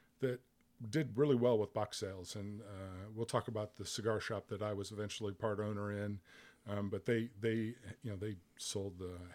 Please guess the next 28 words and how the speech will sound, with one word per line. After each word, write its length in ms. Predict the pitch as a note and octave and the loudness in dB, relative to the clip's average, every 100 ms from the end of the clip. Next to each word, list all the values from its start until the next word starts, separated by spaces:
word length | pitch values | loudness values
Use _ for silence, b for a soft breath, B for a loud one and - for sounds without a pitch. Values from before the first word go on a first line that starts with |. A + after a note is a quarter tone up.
| - | -8
heck 220 | G2+ - | -8 -6
out 140 | F#2+ | -8
of 100 | F2+ | -8
those 460 | F#2 F#2 F2+ - - - | -10 -8 -8 -10 -10 -8
Fuentes 600 | G2+ - F#2 F#2 F2 G#2 | -8 -8 -10 -10 -12 -12
and, 260 | G2 A2+ B2 G2+ | -12 -14 -14 -12
and, 220 | F#2+ F#2 | -10 -10
uh, 240 | F#2+ G2+ A2 _ b b b | -12 -14 -18 _ b b b
a 40 | G2+ | 0
lot 220 | G#2 G2+ | 0 0
of 60 | |
their, 160 | G2 G2 - | -2 -4 -4
you 120 | A2 | -4
know, 120 | G#2 F#2+ | -4 -4
the, 220 | G2 G2+ G2 | -8 -10 -6
those, 180 | G2+ F#2+ _ | -6 -6 _
those 220 | G2+ G2 - | -6 -6 -6
products, 420 | G2+ F#2 F2+ - | -6 -6 -8 -10
and 120 | G2 | -8
so 180 | - G2+ A#2 C3 C3 _ _ - | -8 -8 -10 -16 -18 _ _ -6
I 80 | A#2 | -4
smoked 300 | G#2 A#2 G#2 | -2 -2 -4
a 40 | G2+ | -4
lot 200 | G2 F#2 | -6 -6
of 80 | |
those 240 | G2 F#2+ - | -8 -10 -12
early 220 | A#2 A#2 | -12 -12
on. 260 | A2 A2 | -14 -18